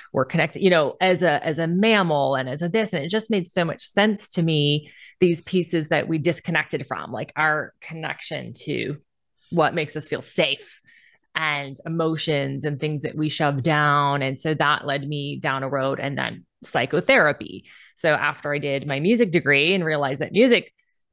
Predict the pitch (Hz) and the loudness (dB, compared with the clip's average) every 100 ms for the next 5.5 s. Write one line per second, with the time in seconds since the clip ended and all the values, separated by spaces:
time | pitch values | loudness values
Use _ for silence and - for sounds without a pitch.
0 | _ _ _ _ 196 233 226 226 214 220 | _ _ _ _ 4 4 4 4 6 6
1 | 220 202 220 196 196 208 202 190 180 202 | 6 4 4 6 6 6 2 -4 -2 0
2 | 196 185 165 147 - 190 196 240 440 320 | 2 2 2 2 4 4 6 6 6 6
3 | 196 180 165 160 220 202 202 240 185 175 | 4 4 2 2 2 4 4 2 0 2
4 | 170 160 165 170 170 170 - 180 175 208 | 2 2 2 2 2 0 2 2 4 4
5 | 240 151 165 156 | 4 4 4 4